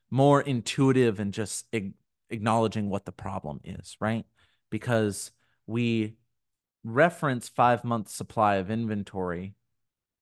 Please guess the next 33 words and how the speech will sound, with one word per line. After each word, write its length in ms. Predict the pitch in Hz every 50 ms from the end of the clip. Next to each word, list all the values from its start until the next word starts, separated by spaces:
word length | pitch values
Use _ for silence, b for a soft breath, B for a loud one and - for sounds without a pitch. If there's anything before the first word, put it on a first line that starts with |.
| _ -
like 260 | 101 98 95 92 -
we 100 | 98 95
had 240 | 98 101 95 92 90
here 580 | 95 - - 156 147 120 104 98 92 101 - _ _ _ _ _ _ _ _ _ _ _ _ _ _
in 220 | - 110 104 95
twenty 320 | 95 - - 110 101 98 95
twelve 580 | - - 135 127 120 107 98 95 90 82 - - _
as 140 | - 98 90
a 80 | 95 90
balanced 640 | 82 90 - 98 98 101 98 87 82 - - - -
market. 380 | 98 90 85 - - - - _ _ _ _ _ _ _ _ _ _ _ _ _
And 180 | - - 98 104
this 200 | 123 151 - -
is 120 | 143 117
what 140 | 113 117 113
I 100 | 107 104
mean 280 | 101 101 101 101 98 98
by 160 | 92 92 95
saying 360 | 95 - - 98 95 92 90
we 160 | 87 104 101
are 220 | 98 98 95 95 92
below 720 | 90 - - 98 92 92 101 107 123 139 135 127 120 110
that 320 | 98 95 82 - - -
threshold, 480 | - - - - - - - - - -
and 100 | - 92
we 80 | 101 110 - -
have 360 | 110 110 110 104 101 - -
been 360 | - 87 80 67 65 71 - - _ _ _ _ _ _ _ _ _ _ _ _ _
for 200 | _ - - 104
years. 640 | 101 101 104 98 87 67 - - - - - - _ _ _ _ _ _ _ _ _ _ _ _ _ _ _ _ _ _ _ _ _ _ _ _ _ _ _ _ _ _ _ _ _ _ _
This 380 | - 117 135 156 170 175 - 175
is 160 | 151 123 120
more, 720 | 131 127 131 131 127 127 127 127 123 120 117 113 - -